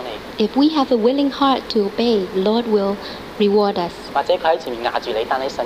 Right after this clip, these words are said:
Speaker 1: 將來你謙卑嘅時候，神將你升高㗎。
Speaker 2: But even if he hinders us, if we humble ourselves, the Lord will raise us up.
Speaker 1: 但係可惜人種乜嘢，人就收乜嘢。
Speaker 2: But the point is that whatever we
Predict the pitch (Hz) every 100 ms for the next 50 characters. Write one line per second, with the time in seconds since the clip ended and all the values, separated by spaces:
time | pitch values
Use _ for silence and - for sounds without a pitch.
0 | 123 190 185 123 139 180 226 214 202 151
1 | 120 113 - 143 139 185 151 170 160 151
2 | 135 - - - - - 240 311 339 269
3 | 294 269 359 359 330 214 - 180 - -
4 | - - - 220 220 233 226 294 302 302
5 | 277 277 247 254 254 220 226 214 202 190
6 | 208 214 180 - 185 - - - 156 156
7 | 175 208 190 131 123 127 151 165 135 117
8 | 113 - 110 113 110 143 131 107 92 -
9 | - - - 208 190 - - - - 208
10 | - 294 294 220 220 - 214 - - -
11 | - 220 233 269 320 294